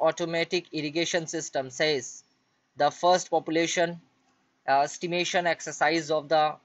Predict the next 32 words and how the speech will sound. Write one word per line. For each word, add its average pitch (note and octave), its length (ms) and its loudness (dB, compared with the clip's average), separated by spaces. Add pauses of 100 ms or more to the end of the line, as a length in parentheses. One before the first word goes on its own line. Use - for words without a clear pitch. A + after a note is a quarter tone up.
(120)
Indian E3+ 600 0
Gaur D#3 480 4
was C#3+ 300 0
carried D#3+ 380 2
out D3+ 280 -2
in D3+ 120 -10
Nilgiris E3+ 600 -2
Forest C#3 400 0
Division. C3+ 380 -4 (360)
Nilgiris F3 480 4
located F3 280 2
in E3+ 180 2
which D#3+ 220 -4
state? C#3 340 -4 (840)
Kabul F#3 480 4 (200)
Lamjao E3 680 2
National D#3+ 380 0
Park D#3+ 220 2
is C3+ 140 -10
located D#3 360 0
in C3+ 60 -12
which C#3+ 220 -6
state? E3+ 360 -2 (380)
Where E3 140 4
is F3 140 0
the E3+ 100 6
headquarter D#3+ 580 2
of D#3+ 220 -2
International D#3 600 -2
Criminal D#3+ 460 -2
Court D#3+ 280 -4
located? D#3+ 580 -4